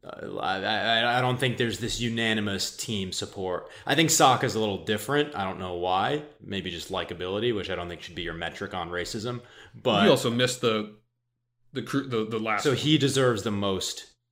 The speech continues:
Speaker 1: applause. Okay, anyway.
Speaker 2: I think it's also
Speaker 1: Point
Speaker 2: easier 'cause they're,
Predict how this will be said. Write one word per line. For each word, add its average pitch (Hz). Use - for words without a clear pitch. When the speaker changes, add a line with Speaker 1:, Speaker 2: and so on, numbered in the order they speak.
Speaker 1:
applause. 85
Okay, 110
anyway. 127
Speaker 2:
I -
think 247
it's 247
also 190
Speaker 1:
Point -
Speaker 2:
easier 147
'cause 110
they're, 120